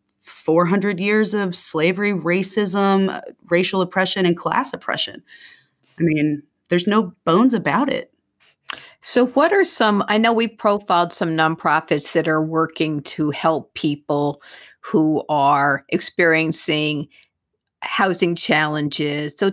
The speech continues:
Speaker 2: tell us a few, uh, who a few of those are that we've covered recently.
Speaker 1: So organizations that we have covered recently who are trying to do some good work around housing.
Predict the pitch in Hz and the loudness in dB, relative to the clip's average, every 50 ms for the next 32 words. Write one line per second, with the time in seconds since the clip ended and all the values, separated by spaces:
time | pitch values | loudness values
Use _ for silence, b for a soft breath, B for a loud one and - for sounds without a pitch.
0 | 196 _ - - 294 311 359 349 320 311 269 285 - 202 196 190 185 - - 180 | -4 _ -6 0 2 2 2 2 2 0 -2 0 0 0 2 2 0 -2 -4 -10
1 | - - 165 - - - - 175 214 202 190 185 - 196 180 175 170 160 170 165 | -10 -12 -16 -20 -16 -10 -4 0 0 0 0 0 0 2 2 4 4 2 2 2
2 | 170 160 151 - 160 156 160 160 160 - 151 156 156 156 - - 156 143 147 147 | 2 2 2 2 4 4 2 0 -2 -4 -4 -4 -6 -6 -4 -6 -6 -4 -4 -6
3 | 143 180 151 143 147 - - 147 131 - - 131 139 151 156 - _ _ _ _ | -6 -6 -8 -8 -8 -8 -10 -10 -10 -10 -10 -12 -10 -12 -14 -16 _ _ _ _
4 | _ - B B B B B B - 190 190 175 - - 226 240 254 269 247 233 | _ -20 B B B B B B -4 -2 -2 -2 0 2 2 2 4 4 2 2
5 | 190 202 208 208 190 - - 196 196 190 185 - - 180 175 170 170 170 - - | 0 0 -2 -2 -2 -2 -2 -2 -2 -2 -2 -2 -2 0 0 0 0 -2 -4 -8
6 | - - 185 185 180 175 180 - 190 180 180 175 170 180 170 175 175 160 165 165 | -8 -4 -2 0 0 -2 -2 -2 0 0 0 0 0 0 -2 -2 -2 -2 -2 -2
7 | 156 160 156 151 156 - 170 165 156 151 147 - 180 214 226 220 - 196 190 170 | -2 -2 -4 -4 -4 -4 -2 0 0 -2 -2 -2 0 2 2 2 0 -2 0 0
8 | 180 175 165 156 165 160 160 156 156 165 156 151 143 147 143 143 147 147 147 143 | 0 0 0 0 2 2 2 0 0 -2 -2 -2 0 -2 -2 0 0 0 0 -2
9 | 147 143 139 139 | -4 -8 -8 -10